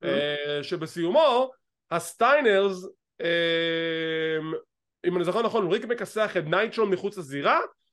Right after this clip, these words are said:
Speaker 2: וזה מוביל לפסילה.
Speaker 1: את נייטרון?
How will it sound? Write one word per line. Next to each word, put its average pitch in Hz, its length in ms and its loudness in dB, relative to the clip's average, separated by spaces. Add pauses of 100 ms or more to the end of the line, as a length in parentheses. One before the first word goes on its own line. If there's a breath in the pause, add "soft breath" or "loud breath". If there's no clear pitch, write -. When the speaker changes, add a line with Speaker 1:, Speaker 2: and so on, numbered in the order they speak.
(120)
Speaker 2:
וזה 147 300 2
מוביל 269 360 -2
לפסילה. 185 720 -2 (920)
Speaker 1:
את 139 160 -8
נייטרון? 226 580 0